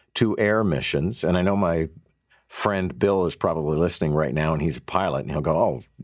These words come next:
dude, I could tell you all about it." But it's abbreviated as notam, and according to the accounts I'm looking at, it's an antiquated computer system,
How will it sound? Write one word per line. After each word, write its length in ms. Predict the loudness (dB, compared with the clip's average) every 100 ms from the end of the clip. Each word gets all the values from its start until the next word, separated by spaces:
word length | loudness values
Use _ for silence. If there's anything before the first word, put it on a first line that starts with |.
| -2
dude, 320 | 0 2 -2
I 140 | -4
could 160 | -4 -2
tell 180 | 0 2
you 120 | 2
all 100 | 0
about 300 | 0 0 -2
it." 100 | -8 _ -18 -16 -16 -14 -2
But 240 | 0 2
it's 280 | 0 0 0
abbreviated 680 | 2 2 2 4 2 2 2
as 220 | 0 0
notam, 680 | 0 0 0 -2 -2 -4 -6 -14 -20 -20 _ -4
and 640 | 0 2 2 0 0 0
according 520 | 0 0 2 2 0
to 100 | 0
the 160 | 2 2
accounts 340 | 2 0 0
I'm 120 | 0 0
looking 300 | 0 0 0
at, 220 | 0 0
it's 220 | 0 0
an 100 | -2
antiquated 720 | 0 0 0 0 -2 0 -2
computer 400 | -2 -2 0 0
system, 540 | 0 -2 -2 -4 -4